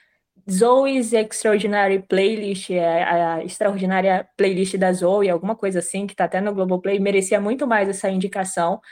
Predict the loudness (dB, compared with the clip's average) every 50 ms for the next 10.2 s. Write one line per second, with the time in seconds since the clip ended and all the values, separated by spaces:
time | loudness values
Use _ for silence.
0 | -20 -20 -20 -16 _ -2 0 2 2 0 0 -2 -4 -2 2 2 2 2 2 0
1 | -4 -2 -2 0 2 2 2 2 0 -2 -2 0 0 -2 -4 -4 -4 -4 -4 -4
2 | -4 -6 -6 -4 -2 -4 -2 -2 -4 -4 -4 -6 -8 _ _ _ _ -6 -4 -2
3 | 0 0 -2 -2 -2 -4 -4 -4 -4 -4 -4 -4 -4 -6 -4 0 2 2 2 2
4 | 0 0 2 2 2 2 0 -2 -4 -4 _ _ _ _ _ 2 4 4 4 4
5 | 2 -2 -2 -2 -2 -6 -4 -2 -2 0 -2 -2 -2 0 -2 -2 -2 -6 _ _
6 | -4 -2 0 2 2 2 4 2 0 0 2 4 4 2 2 2 0 -2 0 2
7 | 2 2 2 2 0 -2 0 0 0 0 0 -2 -2 0 2 2 2 0 -2 -4
8 | -2 -2 -4 -2 0 2 2 2 2 0 -2 -4 -6 -4 -4 -2 0 0 0 0
9 | -2 0 0 2 2 2 2 2 0 -2 -4 -4 -2 -2 -4 -4 -2 -4 -2 -2
10 | -2 -4 -6